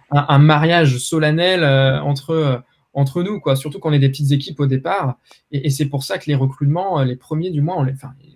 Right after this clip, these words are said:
tous les recrutements, on les prend pas à la légère et on, on, on y va de manière extrêmement poussée pour, euh, pour être persuadé de pas se planter, quoi.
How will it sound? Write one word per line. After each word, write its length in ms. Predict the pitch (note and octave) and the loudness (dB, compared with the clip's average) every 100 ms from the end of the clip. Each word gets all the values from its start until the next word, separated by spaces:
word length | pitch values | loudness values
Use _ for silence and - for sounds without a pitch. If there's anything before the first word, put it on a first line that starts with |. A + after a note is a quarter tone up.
| _ | _
tous 120 | - | -6
les 60 | C3+ | -6
recrutements, 440 | B2+ D3+ E3+ F#3 _ _ - | -6 -6 -4 -6 _ _ -2
on 80 | C#3 | 6
les 120 | C#3 | 6
prend 240 | C#3 - C#3 | 4 0 -4
pas 160 | G#3 | -2
à 40 | F#3 | 0
la 100 | C#3+ | 2
légère 520 | C#3+ C#3 C#3 F#3+ D#3+ | 2 2 0 -2 2
et 60 | |
on, 100 | C#3 C3+ | 2 2
on, 260 | C#3 C3+ C3+ | 2 0 0
on 380 | C3+ C3 C3 | 2 4 6
y 80 | C3+ | 6
va 160 | C#3 F3 | 6 4
de 40 | |
manière 300 | D3+ E3+ F#3 - | 4 2 0 -4
extrêmement 480 | E3 - F3 E3 D3 | -8 -6 -2 0 0
poussée 520 | D3+ D3 - G#3+ G#3+ _ - _ _ | -2 -4 -2 -4 -4 _ -20 _ _
pour, 240 | D#3 C#3 | 0 4
euh, 120 | C3+ | 4
pour 160 | C3 D#3 | 2 0
être 80 | C#3+ | 0
persuadé 320 | D3+ D#3+ F#3+ | -2 -2 0
de 80 | D3+ | 0
pas 160 | C3+ | 2
se 100 | E3+ | 0
planter, 380 | - F3+ D3 C#3+ | -2 -6 -4 -6
quoi. 160 | C3 | -6